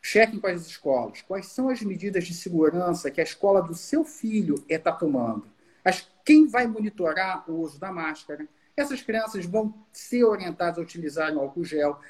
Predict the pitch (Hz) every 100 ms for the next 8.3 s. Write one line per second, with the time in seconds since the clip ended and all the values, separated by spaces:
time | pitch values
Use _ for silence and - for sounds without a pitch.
0 | - 254 254 - 247 190 247 277 240 202
1 | 208 196 196 - 180 - 190 185 170 -
2 | 156 - 147 - 156 151 147 - 139 _
3 | _ _ _ 269 269 320 - - 254 254
4 | 226 226 220 180 196 214 202 - 190 180
5 | 175 180 - 175 165 160 170 165 151 143
6 | 151 _ 156 180 190 190 175 190 202 175
7 | 170 170 _ 165 151 - 156 165 170 160
8 | 156 - -